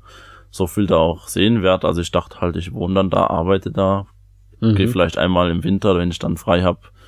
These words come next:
Speaker 1: irgendwo reisen. Aber dass ich dann so viel gesehen hab, äh, hatte ich eigentlich nicht geplant. Und, aber im Nachhinein wirklich das Beste, was mir passieren konnte.
Speaker 2: Mhm. Ähm, wie, wie, wie viel hast du jetzt da, da bereist? Also du hast ja dann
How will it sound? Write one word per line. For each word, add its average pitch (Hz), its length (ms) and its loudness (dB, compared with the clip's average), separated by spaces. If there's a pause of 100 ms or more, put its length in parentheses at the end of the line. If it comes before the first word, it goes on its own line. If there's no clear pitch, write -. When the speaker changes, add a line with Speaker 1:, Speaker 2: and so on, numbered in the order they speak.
(220)
Speaker 1:
irgendwo 87 360 -4
reisen. 101 420 2
Aber 92 400 -2 (760)
dass 87 160 0
ich - 40 -6
dann 98 120 2
so 101 120 2
viel 127 120 2
gesehen 107 300 4
hab, 123 180 0
äh, - 40 -4 (160)
hatte 101 160 0
ich - 80 -6
eigentlich 101 200 0
nicht 113 160 -2
geplant. 110 480 0
Und, 98 560 -4 (400)
aber 90 400 2 (260)
im 87 100 -2
Nachhinein 92 500 2
wirklich 90 260 -8
das - 60 -20
Beste, 90 340 0
was 85 180 -2
mir 85 160 -2
passieren 85 360 -4
konnte. 95 220 -4
Speaker 2:
Mhm. 98 180 -4 (760)
Ähm, 107 460 0
wie, 120 220 -2
wie, 120 140 2
wie 123 100 0
viel 131 160 0
hast 117 200 -4
du 120 60 2
jetzt - 260 -4
da, 117 160 -2
da 107 160 0
bereist? 104 520 0
Also 107 220 2
du 107 200 0
hast - 220 -6
ja 101 180 2 (220)
dann 101 420 0